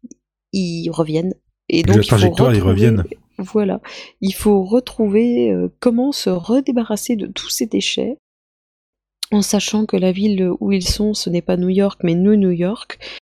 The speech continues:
Speaker 1: parce que New York est devenue une ville, euh, tellement pourrie qu'elle était plus vivable, donc ils ont tout simplement construit New New York au-dessus de New York,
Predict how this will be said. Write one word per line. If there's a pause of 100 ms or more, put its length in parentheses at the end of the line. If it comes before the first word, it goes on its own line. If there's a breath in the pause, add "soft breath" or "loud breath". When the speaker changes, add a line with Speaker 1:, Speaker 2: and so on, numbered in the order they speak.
(120)
Speaker 1:
parce
que
New
York
est
devenue
une
ville,
euh,
tellement
pourrie
qu'elle
était
plus
vivable,
donc
ils
ont
tout
simplement
construit (340 loud breath)
New
New
York (100)
au-dessus
de
New
York,